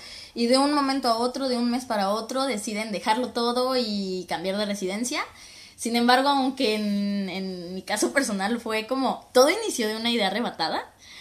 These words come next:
pero poco a poco fue consolidándose y concretándose con pasos ya bien estructurados para poder lograr esto.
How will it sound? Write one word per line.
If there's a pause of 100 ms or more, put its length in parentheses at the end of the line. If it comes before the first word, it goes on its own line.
(220)
pero
poco
a
poco
fue
consolidándose
y
concretándose
con
pasos
ya
bien
estructurados
para
poder
lograr
esto.